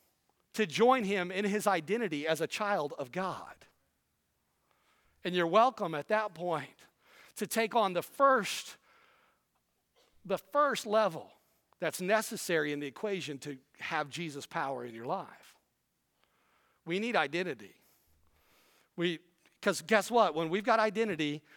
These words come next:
when it's all said and done, we don't need any, when we got identity as the child of God, we don't need any more resources, do we? He's the creator of everything. He owns it all. It all belongs to him.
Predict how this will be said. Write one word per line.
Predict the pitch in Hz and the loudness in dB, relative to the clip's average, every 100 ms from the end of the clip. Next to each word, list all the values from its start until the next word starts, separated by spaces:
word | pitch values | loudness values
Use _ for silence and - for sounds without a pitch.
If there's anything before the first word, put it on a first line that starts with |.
| - | -4
when | 180 | -2
it's | 156 | 2
all | 175 180 | 2 2
said | - 185 | 2 0
and | 170 | 2
done, | 202 180 151 | 4 4 4
we | 202 | 2
don't | 208 | 2
need | 220 294 | 0 0
any, | 247 208 | 0 -2
when | 185 202 | -2 -2
we | 277 | 4
got | 277 | 6
identity | 220 208 233 254 220 | 6 4 0 0 0
as | 190 | 0
the | 190 | 0
child | - 233 226 | 4 4 4
of | |
God, | 214 247 | 6 6
we | 262 | 6
don't | 294 277 | 4 4
need | 330 | 4
any | 302 | 4
more | 269 254 240 | 8 8 8
resources, | 302 247 226 208 220 | 4 4 4 2 0
do | 277 233 | 4 4
we? | 139 - _ _ _ _ _ _ - - - | 2 -4 _ _ _ _ _ _ -20 -8 6
He's | 359 339 | 6 8
the | 330 | 8
creator | 381 381 370 370 | 8 8 8 8
of | 370 | 10
everything. | 370 359 349 330 285 190 135 - _ _ _ _ _ - - | 10 8 10 10 12 8 2 -12 _ _ _ _ _ -20 -2
He | 330 349 | 6 10
owns | 349 349 | 10 8
it | 349 | 10
all. | 339 339 302 | 12 12 12
It | 294 | 10
all | 320 | 10
belongs | 320 330 330 311 269 | 10 10 10 8 4
to | 277 | 4
him. | 339 359 254 | 6 6 4